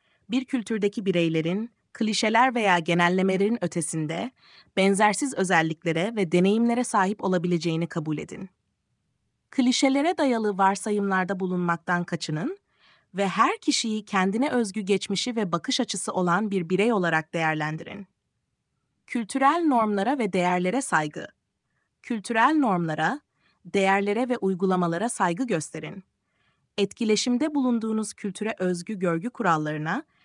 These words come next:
geleneklere ve sosyal normlara dikkat edin. Davranışlarınızı bu kültürel normlara uyacak şekilde uyarlamak, saygı ve kültürel açıdan uygun bir şekilde iletişim kurma isteğini gösterir.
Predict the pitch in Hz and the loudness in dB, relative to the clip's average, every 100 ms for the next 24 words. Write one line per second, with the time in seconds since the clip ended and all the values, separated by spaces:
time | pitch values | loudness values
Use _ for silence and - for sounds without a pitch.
0 | _ - 175 175 180 180 - 175 214 226 | _ -10 -2 2 2 0 -2 -2 -2 -2
1 | 208 - 196 - 247 285 226 196 190 202 | -4 -4 -4 2 4 4 2 2 0 -2
2 | 190 190 180 151 151 190 _ _ _ _ | -4 -6 -4 -4 -8 -14 _ _ _ _
3 | _ _ _ _ _ - 196 202 226 233 | _ _ _ _ _ 2 2 4 0 0
4 | - 247 240 233 240 220 247 240 208 220 | -2 -2 0 -2 -2 -6 -6 -6 -4 0
5 | 226 240 226 220 208 208 185 180 233 269 | 2 2 0 0 -2 -2 0 2 0 0
6 | 220 202 175 170 170 160 156 165 196 262 | -4 -4 -2 -2 0 0 2 0 0 -2
7 | - - 202 196 311 311 226 - 196 - | -8 0 2 2 0 0 -2 -2 -6 -2
8 | 214 277 202 170 156 170 226 196 190 214 | 0 0 -2 -2 -2 -2 -2 -2 -2 0
9 | 311 269 - 175 - 156 165 180 175 - | 0 0 -2 -4 -4 -4 -2 -2 -4 -2
10 | - 294 - 196 160 - - 160 160 156 | -2 -2 0 -2 -2 -6 -6 -4 -4 -4
11 | 156 147 - - - | -8 -10 -12 -12 -16